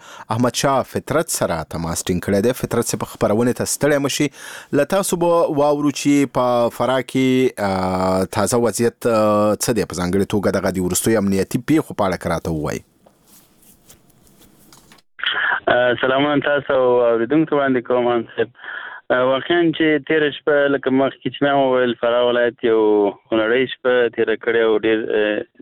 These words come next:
Speaker 2: جګړې شوې دي. آ، د تیرې شپې په جګړې کې لومړی د خاک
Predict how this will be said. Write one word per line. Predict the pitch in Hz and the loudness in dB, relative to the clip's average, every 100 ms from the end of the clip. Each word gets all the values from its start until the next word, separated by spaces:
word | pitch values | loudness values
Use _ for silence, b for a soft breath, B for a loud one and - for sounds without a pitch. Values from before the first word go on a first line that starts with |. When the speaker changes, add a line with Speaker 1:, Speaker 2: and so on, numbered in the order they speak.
| - | -6
Speaker 2:
جګړې | 107 107 120 131 - | 0 2 2 0 0
شوې | 131 127 | 0 2
دي. | 123 120 _ B B B B - | 0 -2 _ B B B B -2
آ، | 123 127 | 0 0
د | 131 | -2
تیرې | 123 180 165 | -2 -2 -2
شپې | - 160 | -2 -2
په | 151 | 0
جګړې | 139 135 156 156 | -2 0 0 -2
کې | - | 0
لومړی | 135 131 135 143 | 0 2 4 2
د | 131 127 | 2 0
خاک | - 117 | 0 -4